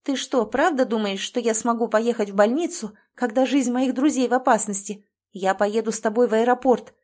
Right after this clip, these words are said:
так что не задерживай движение». Она пихнула его в спину, давая понять, что спуск по лестнице уже стоит завершить. «Надо догнать похитителей».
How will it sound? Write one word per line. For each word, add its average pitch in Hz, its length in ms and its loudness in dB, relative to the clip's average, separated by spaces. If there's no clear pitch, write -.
так 269 180 -4
что - 160 -4
не 269 120 0
задерживай 240 540 0
движение». 196 580 -6
Она 302 260 0
пихнула 214 460 -4
его 175 180 -6
в - 60 -10
спину, 269 420 -6
давая 190 320 -2
понять, 185 400 -6
что - 240 -10
спуск - 460 -8
по 233 100 -2
лестнице 214 600 -4
уже 185 240 -8
стоит 190 360 -6
завершить. 175 560 -10
«Надо 240 260 0
догнать 247 400 2
похитителей». 220 760 -4